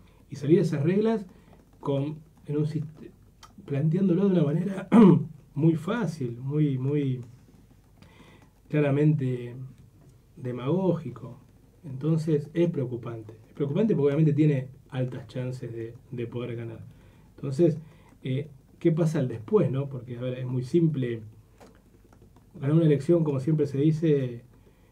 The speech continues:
eh, se puede ganar, la puede ganar cualquiera. El tema es, es gobernar, ¿no? Y gobernar con estas instituciones que tenemos. Entonces, yo creo que lo de Milei,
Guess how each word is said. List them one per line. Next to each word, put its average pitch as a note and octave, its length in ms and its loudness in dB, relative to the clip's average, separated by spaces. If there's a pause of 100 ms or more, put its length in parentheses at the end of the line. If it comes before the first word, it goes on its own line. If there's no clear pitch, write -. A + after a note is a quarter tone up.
(180)
eh, A#2+ 520 -8 (220)
se - 140 -8
puede C#3 180 2
ganar, C#3 180 0
la A#2+ 100 -6
puede C#3 160 -2
ganar C3 120 0
cualquiera. B2 280 -4
El A#2 60 -8
tema D3+ 340 2
es, C#3 200 0
es B2 80 -4
gobernar, A#2+ 500 -4
¿no? B2 220 -10 (100)
Y B2+ 60 -8
gobernar B2 260 -2
con D3 120 2
estas C3 180 -4
instituciones B2 520 -6
que - 120 -12
tenemos. A#2 340 -14 (600)
Entonces, D3+ 280 0 (260)
yo - 120 -20
creo D3+ 120 2
que D3 60 2
lo C#3+ 100 2
de C3+ 100 0
Milei, D#3 320 2